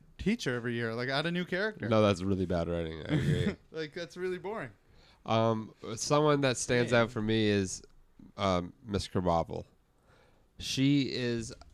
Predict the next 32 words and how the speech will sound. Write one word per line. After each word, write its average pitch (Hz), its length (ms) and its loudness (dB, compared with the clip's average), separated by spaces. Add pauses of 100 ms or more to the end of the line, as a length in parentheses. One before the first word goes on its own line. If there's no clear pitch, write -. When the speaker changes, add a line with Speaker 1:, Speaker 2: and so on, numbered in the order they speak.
(140)
Speaker 2:
an 110 100 -6
amazing 104 1000 -2
depiction 95 720 -4 (100)
of 90 500 -4
a 92 100 -6
real 90 600 -6
life, 85 580 -8 (500)
like, 90 140 -2
Speaker 1:
Teacher? 143 260 -2
Speaker 2:
public 95 280 2
school 85 320 -8
teacher. 82 440 -8
Speaker 1:
I 135 140 2
had 127 260 2
a, 113 220 -4 (340)
a 123 120 -6
teacher 113 320 -6
that, 110 200 -8
like, 123 220 -6
looked 135 340 -2
like 113 300 -4
Missus 113 300 -8
Krabappel. 117 880 0
Speaker 2:
<laughs> - 140 -20
Yeah. 101 120 -8
Single, 107 680 2
smoking 101 540 -2
cigarettes 98 580 -2
during 95 220 -2
your 92 100 -4
breaks. 90 580 -6 (360)
Speaker 1:
Yeah, 139 300 -2